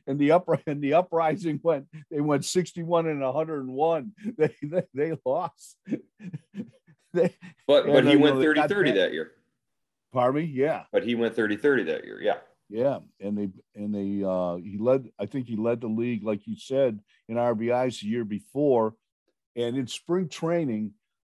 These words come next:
Speaker 1: uh, you know, they renewed his contract. Uh, Danny O'Brien was the G M at the time, and they, they renewed his contract at two hundred fifty thousand dollars. He walked out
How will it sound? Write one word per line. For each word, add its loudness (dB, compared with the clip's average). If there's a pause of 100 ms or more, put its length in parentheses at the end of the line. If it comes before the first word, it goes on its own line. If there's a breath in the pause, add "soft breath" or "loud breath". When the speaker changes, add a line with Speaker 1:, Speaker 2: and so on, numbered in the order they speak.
(140)
Speaker 1:
uh, -2 (380)
you -10
know, -6 (1040)
they 0
renewed 0
his 0
contract. -6 (200)
Uh, -8 (120)
Danny -2
O'Brien -4
was -10
the -20
G -6
M -6
at -12
the -20
time, -14 (380)
and -6
they, -4
they 0
renewed 0
his -6
contract -4
at -14
two -6
hundred -4
fifty -6
thousand -2
dollars. -2 (240)
He -4
walked 4
out 0